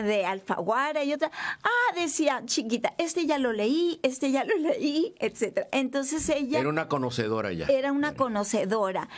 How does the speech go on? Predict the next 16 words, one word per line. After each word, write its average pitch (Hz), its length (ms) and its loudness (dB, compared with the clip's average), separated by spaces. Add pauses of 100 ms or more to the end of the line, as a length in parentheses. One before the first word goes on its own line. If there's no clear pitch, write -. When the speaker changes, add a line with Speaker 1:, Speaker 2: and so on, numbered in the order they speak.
(300)
Speaker 1:
Y 311 100 4
entonces 302 340 0
me 349 100 2
dijo, 311 260 0
"Ah, 466 380 0
pues 349 180 -2
qué 339 160 0
maravilla, 359 1080 0
pues 277 180 -2
aquí 277 320 -2
tienes, 311 680 0
eh, 233 500 0 (120)
el 269 120 4
laboratorio". 240 1080 0 (580)
Y 403 420 0 (100)
Mariana, 330 840 0